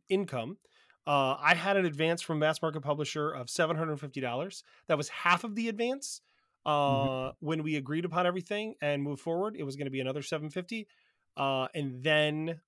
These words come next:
Speaker 1: uh, I've told this story before. It was for a kid's game. Uh, they just couldn't find the interest at market for it.
Speaker 2: Yeah.
Speaker 1: They had some stuff lined up for an I P and things looked really good.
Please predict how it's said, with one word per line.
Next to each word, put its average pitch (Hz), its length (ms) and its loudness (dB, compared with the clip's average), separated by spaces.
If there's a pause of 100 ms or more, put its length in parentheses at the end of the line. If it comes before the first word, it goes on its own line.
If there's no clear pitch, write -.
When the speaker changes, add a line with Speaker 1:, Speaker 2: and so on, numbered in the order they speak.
Speaker 1:
uh, 139 720 0 (120)
I've 135 220 -4
told 156 200 -4
this 139 100 -4
story 139 160 0
before. 180 520 2 (320)
It 143 100 0
was 131 260 -2
for 135 180 -4
a 123 80 -2
kid's 190 240 -2
game. 180 460 2 (120)
Uh, 131 340 0
they 127 200 -2
just 131 240 -8
couldn't 170 340 -2
find 147 380 0
the 147 140 -6
interest 139 360 -6
at 127 140 -4
market 139 400 -4
for 247 220 -6
it. 285 100 -10 (240)
Speaker 2:
Yeah. 95 120 -4
Speaker 1:
They 139 100 2
had 127 440 -2
some 139 160 -8
stuff 147 240 -2
lined 147 180 0
up 147 120 -2
for 139 100 -6
an 120 60 -4
I 113 160 -8
P 190 540 -4
and 135 120 -8
things 131 220 -4
looked 127 160 -12
really 127 200 -6 (100)
good. 208 480 2